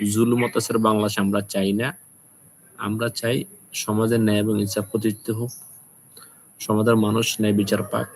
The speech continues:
এবং কি সমাজটা ইনসাফ দিয়ে চলুক, সেখানে কোনো ভেদাভেদ থাকবে না, কোনো দল মত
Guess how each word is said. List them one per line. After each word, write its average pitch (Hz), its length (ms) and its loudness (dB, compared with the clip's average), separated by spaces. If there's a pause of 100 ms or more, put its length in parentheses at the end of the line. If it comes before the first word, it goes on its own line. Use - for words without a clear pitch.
(600)
এবং 110 180 -2
কি 104 300 0 (280)
সমাজটা 113 560 0
ইনসাফ 113 360 0
দিয়ে 123 200 2
চলুক, 123 280 0
সেখানে 107 440 -2
কোনো 107 240 0
ভেদাভেদ 104 420 2
থাকবে 113 320 -4
না, 113 120 0
কোনো 107 240 -10
দল 104 460 4
মত 104 340 2